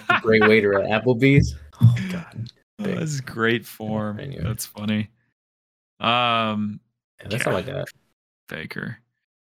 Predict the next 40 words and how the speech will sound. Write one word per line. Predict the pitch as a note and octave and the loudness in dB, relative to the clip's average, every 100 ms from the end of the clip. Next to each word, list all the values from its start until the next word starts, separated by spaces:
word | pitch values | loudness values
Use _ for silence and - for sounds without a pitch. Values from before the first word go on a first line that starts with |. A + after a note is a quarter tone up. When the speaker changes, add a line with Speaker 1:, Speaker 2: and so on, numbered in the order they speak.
| - | -6
Speaker 1:
Uh, | A2 A2+ | -2 2
Hard | B2+ C#3 | 2 2
Knocks | C#3+ D3 - | 0 -2 -4
for | C3 | -6
the | B2 | -4
Cardinals | A#2+ A#2+ A#2+ A#2+ | -2 0 0 -4
started. | - G#2 A2+ D3 E3 _ _ _ _ _ _ _ _ _ _ _ | -6 -6 -4 -4 -8 _ _ _ _ _ _ _ _ _ _ _
Speaker 2:
Damn | - A2 | -6 -4
Speaker 1:
I'm | |
just | G2+ - | -4 -4
Speaker 2:
right. | |
Speaker 1:
totally, | G#2+ G2+ G2+ | -2 -2 -2
like, | G2 - | -4 -4
unloading | G#2+ G2+ G2 G2+ | -4 -4 -4 -6
my | F#2+ | -8
brain | F#2 G#2 G2+ G2+ | -8 -6 -6 -8
right | - G#2 | -8 -8
now, | G2+ G#2 | -8 -8
trying | - G#2 | -8 -8
to | |
remember | G2+ G#2 G2+ | -6 -8 -8
everything | G#2 G#2+ | -8 -6
that's | G#2+ G2+ | -6 -4
happened | G#2 G#2 G2+ | -6 -6 -10
in | |
the | G2+ | -8
last, | G2+ | -8
like, | G2+ G2 | -10 -8
two | G#2 | -6
and | G#2 | -6
a | |
half | G2+ - | -6 -8
weeks, | G2 - | -10 -10
sports-wise. | - G#2+ - G#2+ G#2+ A2 - _ _ _ _ _ _ _ _ _ - | -10 -12 -10 -8 -6 -8 -10 _ _ _ _ _ _ _ _ _ -8
Uh, | G#2+ G#2 G#2 - | -4 -2 -2 0
I | A#2 | 0
watched | A2+ A#2+ - - - - | 2 0 -4 -10 -14 -10
the | |
first | A2 A#2 - | -6 -4 -4
episode, | A2 - A2 A#2 | -6 -4 -4 -2